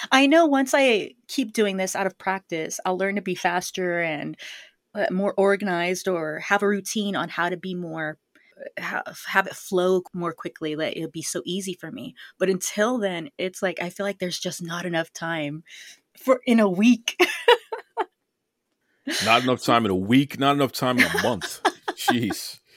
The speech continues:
Speaker 2: Because your show, now, y-, your show was pretty cool. Ultimate Recap, right? That's the name of it?
Speaker 1: Yes. It's playing off of Ultimate Women of Wrestling. So it's like, okay,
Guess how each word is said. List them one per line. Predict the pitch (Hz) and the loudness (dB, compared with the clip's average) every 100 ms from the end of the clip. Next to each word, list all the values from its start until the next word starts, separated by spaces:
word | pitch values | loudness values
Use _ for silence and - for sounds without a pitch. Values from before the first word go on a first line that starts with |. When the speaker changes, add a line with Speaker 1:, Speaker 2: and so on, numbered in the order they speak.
| - - - - | -20 -20 -12 -6
Speaker 2:
Because | 196 202 139 | 4 4 4
your | 247 | 0
show, | 302 - 156 101 80 | -2 2 4 4 2
now, | 98 | 0
y-, | 117 127 151 | 0 0 -2
your | 156 190 | 0 -2
show | - 143 | 2 4
was | 117 | 4
pretty | - 104 - | 2 -2 -2
cool. | - 78 | -4 -2
Ultimate | - 131 - 120 | 0 0 0 -2
Recap, | 104 101 - 80 - | 0 -4 -4 -6 -4
right? | 87 95 | 0 0
That's | 95 | 0
the | 113 | -2
name | 110 117 | 0 0
of | 131 | -2
it? | 165 - _ _ _ | -6 -12 _ _ _
Speaker 1:
Yes. | 226 269 262 254 240 226 214 196 214 | 0 2 2 0 -2 0 -2 -2 -6
It's | 233 - | -8 -6
playing | - 247 240 | 0 2 2
off | 226 226 | 0 0
of | 202 - | -2 2
Ultimate | 208 214 208 185 | 0 2 -2 -2
Women | 196 196 190 | -2 -2 -4
of | 160 | -4
Wrestling. | 180 185 - 156 160 | -4 -4 -6 -8 -8
So | 160 185 | -6 -6
it's | 180 | -2
like, | 196 | 0
okay, | 190 202 185 147 | 0 2 2 2